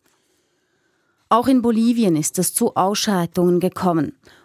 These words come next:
Unterstützer und Gegner von Präsident Evo Morales sind in mehreren Städten zusammengestoßen.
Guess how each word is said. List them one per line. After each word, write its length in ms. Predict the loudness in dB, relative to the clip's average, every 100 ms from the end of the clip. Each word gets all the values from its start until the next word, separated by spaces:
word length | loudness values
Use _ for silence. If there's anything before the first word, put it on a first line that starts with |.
| -6
Unterstützer 720 | -2 -2 -2 -4 -2 -2 0
und 240 | -2 -4
Gegner 440 | 0 0 2 0 0
von 220 | -2 -2
Präsident 640 | -2 -2 0 0 -2 -2
Evo 220 | -2 0
Morales 680 | 0 0 0 0 -2 -2 -4 -6
sind 260 | -4 -2
in 140 | 0 2
mehreren 360 | 2 0 0
Städten 440 | -2 -2 -4 -4 -4
zusammengestoßen. 1080 | -2 0 0 0 -2 -4 -2 -2 -2 -4